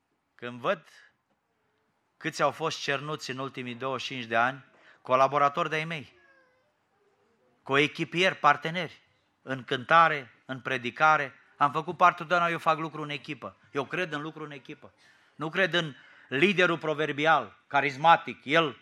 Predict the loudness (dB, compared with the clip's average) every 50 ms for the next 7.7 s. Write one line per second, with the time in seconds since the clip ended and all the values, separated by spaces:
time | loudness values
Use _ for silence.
0 | _ _ _ _ -12 -10 -8 -4 -4 -4 -2 -2 -2 0 0 -2 -2 -4 -6 -6
1 | -8 -8 -8 -8 -6 -6 -6 -4 -4 -4 -6 -6 -10 _ _ _ -20 -20 -20 -20
2 | -18 _ -8 -6 -6 -6 -8 -12 _ _ 0 0 2 2 2 0 2 2 2 2
3 | 4 4 4 4 4 2 2 2 -2 -8 -6 -4 -2 0 0 -2 -2 -4 -4 -2
4 | 0 0 -2 -2 -6 -12 _ -12 -6 -2 -2 0 2 2 0 0 -2 -2 -2 -2
5 | -2 -2 -4 -6 -8 -10 -10 -16 _ _ _ _ _ _ -20 -20 -20 -20 -20 _
6 | _ 2 2 4 6 6 4 4 6 4 4 4 2 -2 -6 -6 -6 -8 -4 -2
7 | -2 -2 0 -2 -4 -2 -2 -4 -4 -2 -4 -4 -4 -4